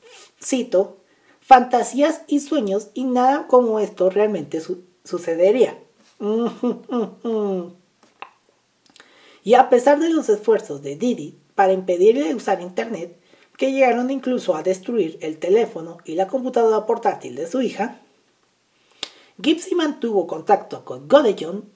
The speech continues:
quien ta-, guardó copias impresas de sus publicaciones hasta dos mil catorce. Al año siguiente, Gypsy organ-, organizó y también pagó a, para que,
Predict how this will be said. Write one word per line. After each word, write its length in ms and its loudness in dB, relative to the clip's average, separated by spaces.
quien 340 -2
ta-, 140 0
guardó 480 2
copias 420 2
impresas 680 -4
de 160 2
sus 160 -2
publicaciones 800 -4
hasta 300 2
dos 200 -6
mil 140 -18
catorce. 500 -6
Al 200 2
año 240 0
siguiente, 720 -4
Gypsy 400 0
organ-, 300 -2
organizó 720 -2
y 100 -8
también 360 -2
pagó 280 2
a, 160 -12
para 280 -4
que, 220 -8